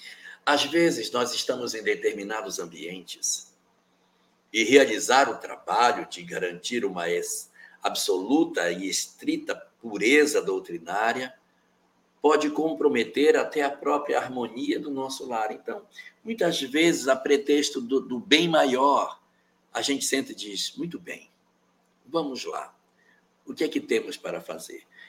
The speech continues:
Eu não preciso descer, não preciso beber do vinho." Se é isso que vocês querem, estar com vocês, na alegria que vocês têm, porque é importante estar com os homens como vivem os homens.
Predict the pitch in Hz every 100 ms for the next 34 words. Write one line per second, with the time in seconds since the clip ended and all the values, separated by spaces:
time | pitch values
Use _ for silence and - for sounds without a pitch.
0 | - 185 208 180 175 - 190 175 170 175
1 | 156 - 156 139 104 - - _ _ _
2 | _ 147 139 175 160 185 - - 180 165
3 | - 143 120 131 117 92 92 _ _ _
4 | - 185 226 180 - 110 220 - - -
5 | 151 131 - _ _ _ - - - -
6 | 120 110 - 110 120 - - _ - -
7 | _ _ _ 165 170 175 170 165 175 196
8 | - 160 151 175 170 - 160 151 120 _
9 | _ _ _ _ - 143 185 180 175 151
10 | 135 - 165 156 135 - 147 143 - 127
11 | 120 113 143 139 131 - 220 - 104 87
12 | 98 95 82 82 - - - _ - -
13 | -